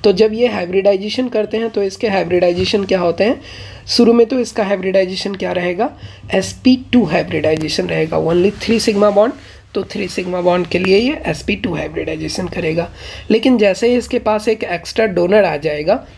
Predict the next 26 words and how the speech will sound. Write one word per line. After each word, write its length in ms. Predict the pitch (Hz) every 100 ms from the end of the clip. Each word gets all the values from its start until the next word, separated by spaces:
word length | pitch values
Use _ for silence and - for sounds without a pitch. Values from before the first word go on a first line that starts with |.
| -
तो 80 | 208
इस 200 | 214 214
समय 240 | 220 214 208
इसको 240 | - 190
कितने 360 | 180 185 190 185
hybrid 420 | 170 175 185 180
orbital 440 | 175 175 170 190
की 120 | 185
ज़रूरत 320 | 175 170 180 202
है? 160 | 285 - - - -
Four 220 | 226 185
hybrid 440 | 156 165 156 160
orbital 460 | 156 160 160 160 170
की 120 | 170
ज़रूरत 320 | 165 170 170 185
है। 220 | 262 - - - 214
तो 60 |
इस 140 | 214 208
condition 440 | 208 208 208 214
में 120 | 185
इसकी 220 | 180 -
hybridization 720 | 170 160 170 165 165 170 - 175
क्या 180 | 160 165
हो 120 | 160
जाएगी? 360 | 156 160 262 -
एसपी 580 | 160 151 - 226 294